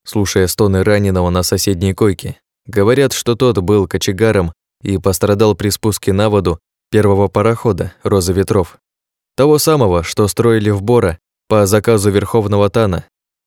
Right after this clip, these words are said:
Корабельный котел рванул, похоронив вместе с собой обслугу. При взрыве погиб владелец верфи, Белс фон Бора. Тот бедняга, что лежит со мной в одной палате,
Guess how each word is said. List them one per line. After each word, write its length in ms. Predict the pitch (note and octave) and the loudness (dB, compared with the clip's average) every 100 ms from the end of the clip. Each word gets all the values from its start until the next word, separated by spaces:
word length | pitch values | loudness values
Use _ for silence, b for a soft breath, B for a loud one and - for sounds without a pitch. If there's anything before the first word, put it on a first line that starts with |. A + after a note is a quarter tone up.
| _ | _
Корабельный 540 | - B2 C#3+ D#3 D3 C3+ | -2 0 2 2 0 0
котел 420 | C3+ B2 D3 A#2+ | 0 2 2 2
рванул, 500 | A2+ A#2+ C3+ A#2+ E2 _ | 2 2 2 -2 -4 _
похоронив 540 | F2+ F#2+ G2 A2 A2+ | -6 0 0 0 -2
вместе 380 | G2+ G2 G#2+ - | -2 -2 -2 -4
с 60 | F#2+ | -2
собой 400 | G#2 G#2 A#2 F#2+ | -2 0 0 0
обслугу. 540 | F2 - B2 G#2+ - _ _ _ - | -2 -2 -2 -2 -10 _ _ _ -4
При 180 | B2+ | 0
взрыве 400 | C3+ B2 C#3 B2+ | 2 4 2 2
погиб 380 | G2 G2 G2+ A2+ | 0 -2 -2 -4
владелец 560 | G#2 G#2 G#2 A2+ G#2+ - | -2 0 2 0 0 -2
верфи, 480 | A2 A2+ - F2 E2+ _ _ _ | 0 0 -2 -8 -10 _ _ _
Белс 300 | G#2 A#2+ B2 | 0 2 2
фон 220 | - A#2+ A#2+ | 0 -2 2
Бора. 380 | A#2 F2+ E2+ - _ _ _ _ | 2 2 -2 -10 _ _ _ _
Тот 180 | C#3 C#3+ | -2 0
бедняга, 540 | B2+ C3+ C#3 C#3+ A2+ | 0 0 0 0 0
что 160 | F2+ F#2 | 0 0
лежит 340 | F#2 G2 A2 | 0 0 -2
со 140 | - G2+ | 0 -2
мной 160 | A2 | 0
в 60 | G2 | 0
одной 240 | G2 G#2 | 0 0
палате, 520 | - G#2 A2 G2 E2+ | 0 0 0 -2 -6